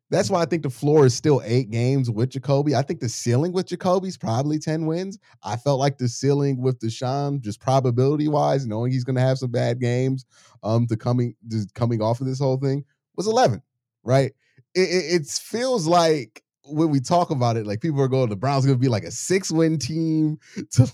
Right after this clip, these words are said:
like, a twelve-win team based on Deshaun Watson plays or not." I think the reality of it was that Deshaun wasn't gonna get full reins of this offense no matter what until after the bye, even if the suspension was six weeks.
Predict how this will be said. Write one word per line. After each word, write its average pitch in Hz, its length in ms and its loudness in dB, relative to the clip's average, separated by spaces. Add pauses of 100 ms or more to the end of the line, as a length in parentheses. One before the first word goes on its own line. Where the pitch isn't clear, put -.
like, 131 220 0
a 127 60 4
twelve-win 131 840 0
team 104 400 -4 (320)
based 143 280 4
on 135 100 0
Deshaun 120 380 -2
Watson 123 340 0
plays 139 400 0
or 110 60 0
not." 95 260 -4 (460)
I 147 140 0
think 156 400 -4
the 147 80 0
reality 135 640 0
of 117 140 -2
it 110 100 -6
was 113 320 -4
that 104 260 -4
Deshaun 170 440 -4
wasn't 147 240 0
gonna 135 120 0
get 131 180 -2
full 139 240 -4
reins 120 300 -2
of 120 60 -4
this 110 140 -4
offense 127 520 -2
no 117 140 -4
matter 110 260 -6
what 107 300 -2
until 104 240 -8
after 104 400 -8
the 120 120 -6
bye, 104 440 -6
even 107 300 -8
if 117 80 -8
the 113 100 -12
suspension 110 500 -12
was 107 160 -10
six 113 260 -10
weeks. 117 340 -6